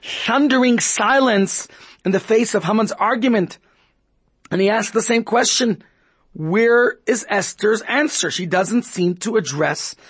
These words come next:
this accusation of Haman." And here's what the Rebbe explained.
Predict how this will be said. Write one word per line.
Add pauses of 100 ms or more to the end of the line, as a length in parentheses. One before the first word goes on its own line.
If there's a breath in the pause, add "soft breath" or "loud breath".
(200 loud breath)
this (380 soft breath)
accusation
of
Haman." (800)
And
here's
what
the
Rebbe
explained.